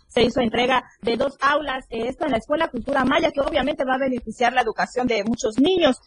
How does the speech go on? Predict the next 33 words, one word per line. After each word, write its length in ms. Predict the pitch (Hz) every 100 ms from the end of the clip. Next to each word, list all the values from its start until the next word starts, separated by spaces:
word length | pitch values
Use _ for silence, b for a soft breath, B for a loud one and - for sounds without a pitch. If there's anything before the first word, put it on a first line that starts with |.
| b
Como 220 | - 269 285
parte 260 | 359 359
de 100 | 320
los 140 | 277 269
trabajos 340 | 254 285 330
realizados 540 | 269 226 240 302 302
para 200 | 262 240
contribuir 440 | 226 226 240 233 285
en 80 | 226
el 60 |
desarrollo 380 | 220 226 226 185
educativo 400 | 175 196 277 269
de 100 | 226
las 180 | 190 -
niñas, 340 | 277 294 240 233
niños 320 | 247 269 233
y 60 | -
jóvenes 320 | - 269 226
del 80 | 196
municipio, 480 | 190 185 - - - B -
el 120 | 320
H 160 | 381
Ayuntamiento 480 | 330 294 285 277 302 277 262
Municipal, 400 | 262 247 233 311 -
a 80 | 180
través 300 | 240 226 254
de 80 | 294
la 80 | 269
Dirección 360 | 214 196 262
de 60 | 254
Obras 200 | 262 247
Públicas 380 | - 262 254 196
Municipales, 640 | 196 185 196 262 269 269